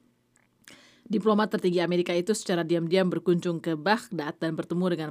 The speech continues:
Perdana Menteri Irak Nuri al-Maliki, seorang pemimpin Syiah terkemuka, serta dua anggota tingkat tinggi parlemen dari kelompok Sunni selama lebih dari satu setengah jam. Sewaktu ia berjalan ke mobil setelah bertemu pemimpin Irak itu,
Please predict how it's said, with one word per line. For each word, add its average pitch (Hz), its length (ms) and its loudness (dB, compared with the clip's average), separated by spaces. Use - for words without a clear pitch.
Perdana 156 240 -6
Menteri 156 240 -6
Irak 175 320 -2
Nuri 170 240 0
al-Maliki, 151 800 -4
seorang 233 320 0
pemimpin 202 320 0
Syiah 170 240 -2
terkemuka, 175 640 0
serta 190 320 -6
dua 170 320 2
anggota 156 240 -6
tingkat 160 480 -4
tinggi 156 240 -4
parlemen 185 640 0
dari 151 160 -2
kelompok 143 400 -8
Sunni 214 480 2
selama 147 400 -8
lebih 185 240 0
dari 156 160 -2
satu 196 240 -6
setengah 135 320 -8
jam. 120 320 -8
Sewaktu 170 400 -2
ia 165 80 0
berjalan 175 400 0
ke 175 80 -4
mobil 190 480 2
setelah 170 240 -6
bertemu 165 400 -4
pemimpin 156 400 -6
Irak 160 240 -4
itu, 170 400 -2